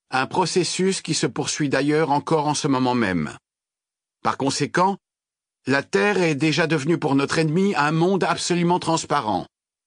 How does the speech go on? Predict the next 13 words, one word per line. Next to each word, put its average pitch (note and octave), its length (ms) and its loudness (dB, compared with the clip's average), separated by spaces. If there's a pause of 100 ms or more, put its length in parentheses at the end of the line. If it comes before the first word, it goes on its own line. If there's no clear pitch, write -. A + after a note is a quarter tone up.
(140)
Tout G3+ 180 2
notre F3 380 2
monde D#3 400 0
est E3+ 240 2
pour C#3+ 240 -2
lui D#3 240 0
comme D3+ 220 0
un C#3 100 0
livre C3 400 0
consultable D3+ 760 -2
à C#3+ 60 0
tout D3 160 -4
moment. C3 400 0